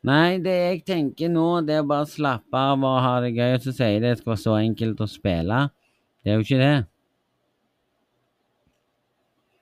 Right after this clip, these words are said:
Og så sitter jeg der og så tenker jeg, "Du gjør sånn og sånn og sånn."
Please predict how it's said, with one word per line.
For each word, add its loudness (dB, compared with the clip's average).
Og -2
så -6
sitter -2
jeg -2
der 0
og -2
så -10
tenker -4
jeg, -4
"Du -2
gjør -4
sånn -2
og -4
sånn 2
og 0
sånn." 2